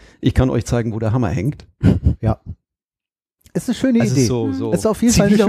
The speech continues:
Speaker 2: schöne
Speaker 1: Ungehorsam.
Speaker 2: Geschichte.
Speaker 1: Ziviler
Speaker 2: Oh ja.
Speaker 1: Ungehorsam, das trifft's wahrscheinlich.
Speaker 2: Ja,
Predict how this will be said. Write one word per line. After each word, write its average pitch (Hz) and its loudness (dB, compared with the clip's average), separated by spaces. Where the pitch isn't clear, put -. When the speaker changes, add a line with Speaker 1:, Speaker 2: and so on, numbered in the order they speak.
Speaker 2:
schöne 185 4
Speaker 1:
Ungehorsam. 175 2
Speaker 2:
Geschichte. - -20
Speaker 1:
Ziviler 180 -4
Speaker 2:
Oh - -4
ja. - 6
Speaker 1:
Ungehorsam, 147 2
das 135 -4
trifft's - -10
wahrscheinlich. - -14
Speaker 2:
Ja, 104 -4